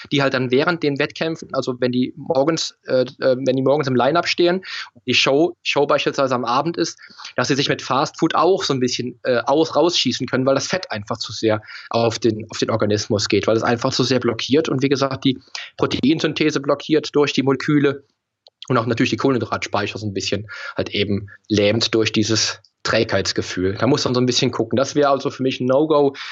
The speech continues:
Also wenn ich jetzt einen Wettkampf hab, ähm, bei dir jetzt beispielsweise, oder wenn ich einen Marathonläufer hab, der dann zwischendurch irgendwie,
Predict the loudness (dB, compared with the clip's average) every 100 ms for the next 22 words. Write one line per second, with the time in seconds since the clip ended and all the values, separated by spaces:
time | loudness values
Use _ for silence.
0 | -10 -4 0 0 0 -2 -2 -2 -2 -6
1 | -2 -4 -4 -20 -18 -4 -4 -2 -6 _
2 | -10 -4 2 2 2 2 0 2 2 4
3 | 2 0 -2 0 0 0 2 2 2 0
4 | 0 0 0 0 0 2 2 2 2 -2
5 | 2 0